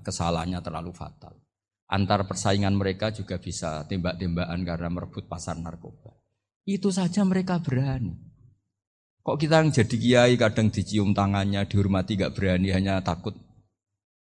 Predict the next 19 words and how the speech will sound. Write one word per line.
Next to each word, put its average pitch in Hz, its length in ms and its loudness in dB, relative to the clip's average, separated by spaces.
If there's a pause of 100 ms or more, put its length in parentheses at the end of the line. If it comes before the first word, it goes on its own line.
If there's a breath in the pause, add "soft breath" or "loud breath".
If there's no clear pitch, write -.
(120)
apa 139 400 0
ya, 85 160 2
musibah-musibah 107 720 2
kecil 156 400 0
lah, 95 160 4
atau 107 240 -2
problem-problem 113 720 0
kecil. - 240 -10 (2500)
Lah 107 80 4
iya, 110 240 6
kalau 120 240 4
kita 131 160 4
bandingannya 117 480 2
gitu. 98 240 -10 (800)
Kalau 110 160 2
kamu 123 240 2
mau 131 200 2
tahajud 104 480 4
kedinginan, 107 680 0